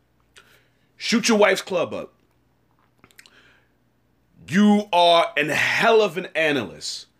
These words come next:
I've, I, I, I've heard you report games for S E C football. You are phenomenal at that.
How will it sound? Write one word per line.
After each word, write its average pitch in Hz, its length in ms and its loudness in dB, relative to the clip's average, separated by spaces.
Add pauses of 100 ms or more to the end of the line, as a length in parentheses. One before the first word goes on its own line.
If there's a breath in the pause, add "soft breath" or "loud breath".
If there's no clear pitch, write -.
(380)
I've, 151 400 0
I, 160 220 0
I, 151 120 0 (160)
I've 160 120 -2
heard 202 440 -2
you 190 340 -2 (500 soft breath)
report 139 520 0
games 147 540 0
for - 240 -6
S 147 240 -2
E 151 120 -8
C 151 240 -8
football. 95 580 -8 (280 soft breath)
You 190 240 2
are 160 120 4
phenomenal 139 960 -2
at 98 220 -6
that. 78 260 -12